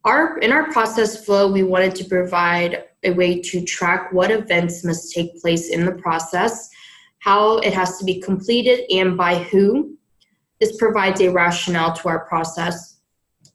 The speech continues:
The purpose of this model is to be able to track the process and know exactly what has to happen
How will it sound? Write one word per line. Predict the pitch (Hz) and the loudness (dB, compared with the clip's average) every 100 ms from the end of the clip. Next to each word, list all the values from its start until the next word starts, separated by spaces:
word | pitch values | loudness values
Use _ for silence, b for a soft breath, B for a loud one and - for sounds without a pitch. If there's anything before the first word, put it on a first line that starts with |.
| - | -4
The | 233 | -2
purpose | - 269 311 311 | 0 0 0 0
of | 320 | 0
this | 320 302 - | 0 -2 -2
model | 185 175 180 214 - - | 0 2 4 2 0 0
is | 185 185 - | 0 0 -6
to | |
be | 185 190 | 2 4
able | 185 185 | 6 4
to | 180 | 0
track | - 180 170 - | -2 -4 -4 -6
the | 214 | -10
process | - 175 170 175 180 - - | 0 0 0 -2 -2 -4 -4
and | 185 185 | 0 2
know | 185 180 | 4 4
exactly | 180 175 170 - 190 | 2 -2 -2 2 2
what | 190 185 | 2 0
has | 190 185 | -2 -4
to | 240 | -4
happen | 233 185 180 185 190 | -2 -2 0 -2 -2